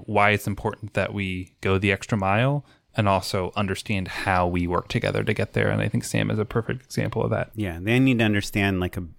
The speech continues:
Speaker 2: big picture of the business, client relations, and creative stuff and production. And the reason I am just hammering home the point of what an E P is, is for our listeners that are interested in getting into commercials or just starting to get into commercials,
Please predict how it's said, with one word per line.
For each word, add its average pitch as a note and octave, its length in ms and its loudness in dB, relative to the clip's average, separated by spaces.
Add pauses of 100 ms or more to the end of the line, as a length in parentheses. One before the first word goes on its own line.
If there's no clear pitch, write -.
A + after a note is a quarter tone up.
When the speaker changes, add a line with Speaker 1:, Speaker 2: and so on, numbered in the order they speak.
(140)
Speaker 2:
big F#2+ 200 -4
picture G#2 240 2
of F2 80 -4
the F2 60 -2
business, B2+ 560 0
client A#2 400 0
relations, G#2 760 0 (100)
and F#2+ 460 -2 (300)
creative F2+ 460 -2
stuff - 400 -8 (420)
and F#2+ 140 -6
production. F#2 600 0 (380)
And A2+ 160 4
the G#2 80 2
reason A#2 680 6
I G2+ 420 2 (100)
am G2 320 -2 (480)
just G#2+ 200 -6
hammering B2 400 4
home A2 480 4
the G2+ 320 -8
point A#2 320 4
of G2 80 0
what G#2+ 140 4
an G2 100 2
E A2 140 6
P G#2 260 2
is, A2 240 2
is G#2 240 -6
for G#2+ 140 2
our G2+ 100 4
listeners G#2+ 560 2
that F2+ 300 0 (420)
are F#2 200 0
interested C#3+ 460 2
in C3 120 4
getting B2+ 220 4
into A#2 140 4
commercials A2+ 520 2
or F#2 40 0
just F#2 200 -4
starting A#2+ 340 4
to A2 80 4
get G#2+ 140 4
into G2+ 180 0
commercials, G2 640 0